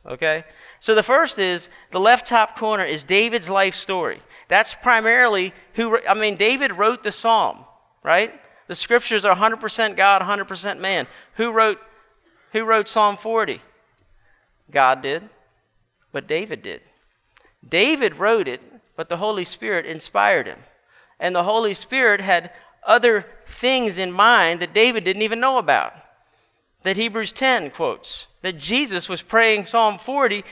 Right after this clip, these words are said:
in heaven before he ever came to earth. We'll get to that in a minute. But first of all, it's David's story. This is David's psalm. It's his struggle. This is a real experience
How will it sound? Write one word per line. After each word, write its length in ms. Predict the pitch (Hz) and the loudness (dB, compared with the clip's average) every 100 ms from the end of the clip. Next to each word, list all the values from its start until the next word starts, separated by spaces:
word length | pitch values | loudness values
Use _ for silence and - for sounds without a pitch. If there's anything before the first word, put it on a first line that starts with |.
| - | -4
in 140 | 202 | -2
heaven 320 | 196 262 262 | 4 4 4
before 320 | 208 196 220 226 | 0 -2 2 4
he 80 | |
ever 160 | 226 220 | 4 2
came 240 | 233 240 | -2 0
to 60 | 240 | 2
earth. 480 | 247 320 160 - - _ | 2 2 0 -4 -20 _
We'll 120 | - 180 | -14 -8
get 160 | 208 | -6
to 100 | 220 | -2
that 200 | 214 240 | 2 2
in 60 | 180 | 2
a 40 | |
minute. 300 | 240 247 - - _ - - _ _ _ _ _ | -2 -2 -2 -10 _ -20 -20 _ _ _ _ _
But 200 | 214 214 | 0 2
first 320 | 302 349 262 | 4 4 2
of 100 | 208 | 0
all, 220 | 185 180 | 2 2
it's 240 | 190 185 | 0 -4
David's 500 | 170 240 285 269 220 | -2 0 0 -2 -6
story. 460 | - 220 185 104 78 | -4 -2 -2 -4 -6
This 180 | 180 208 | -6 -4
is 160 | 247 185 | -4 -6
David's 640 | 202 233 254 240 240 - | -4 -2 -2 -4 -10 -14
psalm. 560 | - - 226 214 156 117 | -10 -2 2 4 2 0
It's 160 | 156 - | -6 -4
his 400 | 247 254 - - | -2 -2 -4 -10
struggle. 600 | - - 233 240 160 110 - - - | -14 -2 2 2 2 -6 -8 -20 -6
This 180 | 196 | -4
is 140 | 226 202 | -4 -2
a 140 | 202 | -2
real 380 | 175 190 226 233 | -2 -4 0 0
experience 840 | - 196 - 220 220 160 117 - | -2 -8 -8 -4 -2 -2 -6 -12